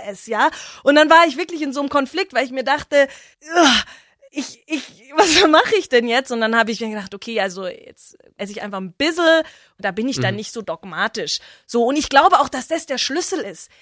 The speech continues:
Speaker 1: Ich glaube, dass w-, wenn du immer probierst, hundertzehn Prozent Dinge zu machen, ich meine, daran werden wir alle ständig scheitern, sondern es geht
Speaker 2: Wir sind
Speaker 1: doch
Speaker 2: alle fehlbar, das ist einfach so, ja.
Speaker 1: Absolut, und es geht doch darum,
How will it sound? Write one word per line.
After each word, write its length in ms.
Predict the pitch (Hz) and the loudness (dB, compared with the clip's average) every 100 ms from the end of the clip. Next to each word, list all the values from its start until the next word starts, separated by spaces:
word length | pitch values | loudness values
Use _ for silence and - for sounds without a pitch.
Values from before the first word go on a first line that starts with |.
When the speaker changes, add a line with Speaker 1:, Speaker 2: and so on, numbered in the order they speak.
| _ | _
Speaker 1:
Ich 100 | 226 | -4
glaube, 380 | 254 269 349 339 | 2 4 4 4
dass 260 | 269 269 - _ _ _ | 2 0 -4 _ _ _
w-, 180 | 202 214 | -4 2
wenn 180 | 294 302 | 2 2
du 240 | 294 254 - - | -2 -4 -6 -4
immer 240 | 330 392 | 4 4
probierst, 540 | 294 269 294 359 - 339 | 2 -6 -4 -4 -4 -4
hundertzehn 640 | 330 285 - 339 370 415 | -2 -2 -2 -4 -4 -6
Prozent 560 | - 294 - 240 233 247 | -8 -10 -8 -8 -8 -10
Dinge 240 | 226 226 | -8 -8
zu 160 | - 240 | -10 -10
machen, 560 | 226 233 277 277 262 _ | -10 -10 -12 -12 -14 _
ich 120 | - | -16
meine, 200 | 269 294 | -12 -8
daran 340 | 269 269 277 220 | -6 -4 -6 -4
werden 280 | 247 285 285 | 0 0 0
wir 160 | 277 240 | -2 2
alle 300 | 320 370 311 | 2 4 2
ständig 640 | - - - 240 226 208 - _ _ | -2 -8 -6 -4 -4 -10 -16 _ _
scheitern, 500 | - 247 233 226 214 | -4 0 0 0 -4
sondern 240 | 226 247 254 | -2 -2 -2
es 100 | - | -2
geht 80 | - | 0
Speaker 2:
Wir 60 | |
sind 160 | 143 160 | 2 4
Speaker 1:
doch 40 | |
Speaker 2:
alle 160 | 139 151 | 4 2
fehlbar, 420 | - 139 127 110 | 2 0 0 -2
das 180 | 117 120 | -4 -12
ist 160 | 131 143 | -8 -8
einfach 260 | 131 - | -8 -8
so, 220 | - 139 | -8 -6
ja. 180 | 110 107 | -6 0
Speaker 1:
Absolut, 640 | 277 320 - 339 381 415 262 | 4 4 4 2 4 2 0
und 60 | |
es 120 | 262 | -4
geht 220 | - 330 302 | -4 -2 -2
doch 120 | 262 | 0
darum, 460 | 254 262 294 349 | 2 2 4 2